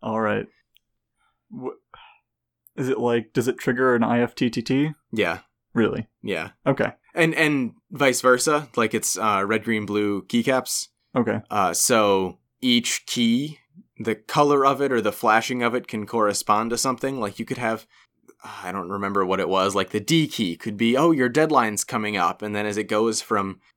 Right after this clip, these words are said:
Speaker 2: one point in time to another point in time, it sh-,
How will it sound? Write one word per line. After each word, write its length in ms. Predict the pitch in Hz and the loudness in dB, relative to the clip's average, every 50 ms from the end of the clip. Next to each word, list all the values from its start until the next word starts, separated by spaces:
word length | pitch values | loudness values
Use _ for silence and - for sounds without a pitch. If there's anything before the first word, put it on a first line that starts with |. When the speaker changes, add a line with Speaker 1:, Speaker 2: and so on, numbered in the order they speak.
| _ _ | _ _
Speaker 2:
one 340 | - 113 117 123 120 120 | -2 2 2 2 2 2
point 220 | 117 123 120 120 113 | 0 0 -2 0 0
in 80 | 113 | -2
time 300 | 110 - 117 107 107 110 | -2 0 0 0 0 -2
to 100 | 110 - | -4 -4
another 240 | 107 107 113 117 117 | -2 0 2 2 2
point 280 | 113 - 120 104 95 92 | 0 0 -2 -2 -2 -4
in 60 | 95 | -8
time, 340 | 92 - 110 101 101 104 101 | -8 -4 -2 -2 0 0 -2
it 160 | 95 90 - | -4 -6 -6
sh-, 180 | - - - | -6 -6 -2